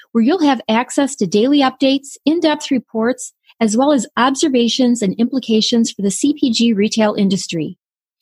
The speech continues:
Please become a subscriber of I R I Growth Insights and let us know what you want to learn more about.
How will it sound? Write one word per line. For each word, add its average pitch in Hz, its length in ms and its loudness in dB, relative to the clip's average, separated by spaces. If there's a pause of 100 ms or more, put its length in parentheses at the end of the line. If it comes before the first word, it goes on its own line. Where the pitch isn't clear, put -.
(360)
Please 392 200 2
become 277 320 0
a 262 40 2
subscriber 233 720 0
of 185 160 -2
I 247 180 2
R 277 120 2
I 240 120 4
Growth 220 320 0
Insights 185 640 -2
and 208 100 0
let 277 140 0
us 339 180 0
know 240 120 0
what 196 180 -4
you 254 180 2
want 247 260 2
to - 80 -8
learn 220 200 2
more 196 220 0
about. 185 340 -2